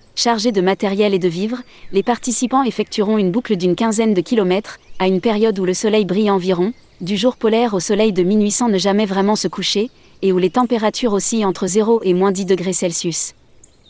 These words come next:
Pour accompagner le groupe, trois guides groenlandais anglophones et d'un guide naturaliste ponant francophone. Les voyageurs bivouaqueront sous tente au milieu de l'immensité enneigée. Pour participer au raid polaire,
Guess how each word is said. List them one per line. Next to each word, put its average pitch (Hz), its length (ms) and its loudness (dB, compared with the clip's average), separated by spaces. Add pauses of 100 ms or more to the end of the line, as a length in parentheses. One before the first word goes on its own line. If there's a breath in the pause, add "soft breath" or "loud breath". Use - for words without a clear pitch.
(260)
Pour 208 140 0
accompagner 247 520 2
le 190 80 2
groupe, 185 260 -2 (320 loud breath)
trois 240 180 -2
guides 226 220 -2
groenlandais 214 640 2
anglophones 220 520 0
et 190 60 0
d'un 180 140 2
guide 214 220 0
naturaliste 208 680 -2
ponant 180 280 0
francophone. 165 640 -4 (880)
Les 196 140 2
voyageurs 240 520 2
bivouaqueront 208 600 -2
sous - 160 -4
tente 254 240 0
au 240 60 4
milieu 214 280 2
de 190 100 2
l'immensité 190 520 0
enneigée. 170 420 2 (880)
Pour 190 140 -6
participer 254 600 -2
au 202 80 4
raid 202 240 -2
polaire, 185 480 -2